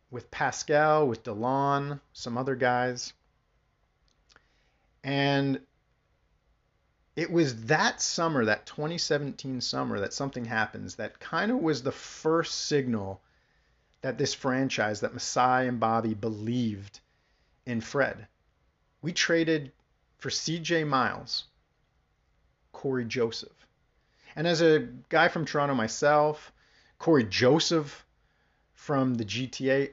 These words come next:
it was a bit of a, a questionable decision to some of us initially. Because here's, here's a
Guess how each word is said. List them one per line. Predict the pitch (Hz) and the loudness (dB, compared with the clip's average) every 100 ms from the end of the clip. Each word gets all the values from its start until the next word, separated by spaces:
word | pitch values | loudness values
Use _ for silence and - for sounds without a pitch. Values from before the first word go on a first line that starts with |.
| _ | _
it | 247 | 2
was | 392 311 | 4 4
a | 262 143 - _ _ - | 0 -6 -16 _ _ -6
bit | 180 | 0
of | 170 147 | 2 6
a, | 139 127 - - | 6 4 -2 -14
a | 131 123 127 | -10 -8 -10
questionable | - 180 190 - 165 151 | -6 0 0 0 0 0
decision | 131 247 339 143 | 0 -4 -4 -6
to | 113 | -4
some | 127 113 | -4 -4
of | 104 | -4
us | 107 - | -6 -6
initially. | 117 107 - 101 - - _ _ _ _ _ _ _ _ _ _ - | -6 -6 -8 -12 -16 -18 _ _ _ _ _ _ _ _ _ _ -14
Because | 131 156 143 131 - | -4 4 4 4 -2
here's, | - 160 180 156 - | -2 0 0 -4 -6
here's | 196 269 | -4 -2
a | 254 | -4